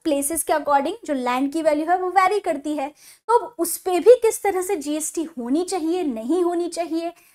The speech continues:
अलग-अलग अगर जगह हैं उन पे कितनी जीएसटी लग-, कितना जीएसटी लगेगा, इसके लिए भी यहाँ पर group of ministers को एस्टैब्लिश किया गया है।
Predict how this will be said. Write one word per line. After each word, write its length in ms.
अलग-अलग 460
अगर 220
जगह 340
हैं 140
उन 200
पे 80
कितनी 460
जीएसटी 400
लग-, 240
कितना 280
जीएसटी 360
लगेगा, 460
इसके 300
लिए 200
भी 120
यहाँ 180
पर 140
group 180
of 240
ministers 500
को 240
एस्टैब्लिश 560
किया 260
गया 220
है। 220